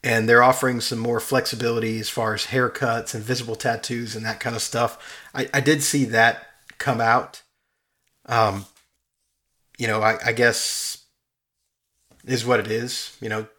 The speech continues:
Disney, Disney feels like that's what they need to do, so that's what they're gonna need to do. Um, they're also, Disney is, and, and we noticed this on our trip, but, but they are starting to,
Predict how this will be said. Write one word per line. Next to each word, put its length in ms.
Disney, 300
Disney 220
feels 280
like 160
that's 240
what 140
they 100
need 140
to 60
do, 200
so 140
that's 180
what 80
they're 120
gonna 140
need 200
to 80
do. 300
Um, 300
they're 220
also, 480
Disney 240
is, 340
and, 260
and 160
we 120
noticed 340
this 180
on 120
our 120
trip, 360
but, 240
but 180
they 120
are 160
starting 480
to, 500